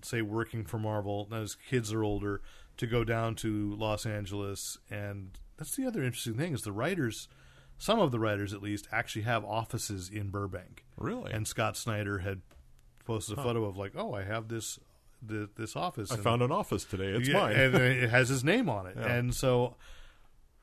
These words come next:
Speaker 1: I think that's interesting.
Speaker 2: It'd be funny if it's, it's a, the door doesn't actually, it's just painted on the
Speaker 1: No,
Speaker 2: wall.
Speaker 1: no, it
Speaker 2: <laughs>
Speaker 1: was real.
Speaker 2: "Look,
Speaker 1: And, you
Speaker 2: you've
Speaker 1: know.
Speaker 2: got an office. Let's go to an
Speaker 1: And I,
Speaker 2: conference room."
Speaker 1: and I am jealous that he, that, uh, they,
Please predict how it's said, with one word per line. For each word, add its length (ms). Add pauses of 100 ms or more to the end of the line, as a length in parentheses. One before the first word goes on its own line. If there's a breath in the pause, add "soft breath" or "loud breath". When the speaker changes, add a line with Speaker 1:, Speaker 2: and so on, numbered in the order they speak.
(120)
Speaker 1:
I 120
think 220
that's 220
interesting. 500
Speaker 2:
It'd 100
be 20
funny 200
if 60
it's, 140
it's 140
a, 80 (320 loud breath)
the 80
door 260
doesn't 240
actually, 280
it's 100
just 120
painted 300
on 60
the 60
Speaker 1:
No, 100
Speaker 2:
wall. 320
Speaker 1:
no, 340
it 60
Speaker 2:
<laughs> 20
Speaker 1:
was 220
real. 420
Speaker 2:
"Look, 220
Speaker 1:
And, 80
you 100
Speaker 2:
you've 40
Speaker 1:
know. 80
Speaker 2:
got 120
an 80
office. 320
Let's 140
go 100
to 200
an 120
Speaker 1:
And 220
I, 60
Speaker 2:
conference 160
room." 80
Speaker 1:
and 180
I 60
am 260
jealous 400
that 160
he, 140
that, 440
uh, 260
they, 220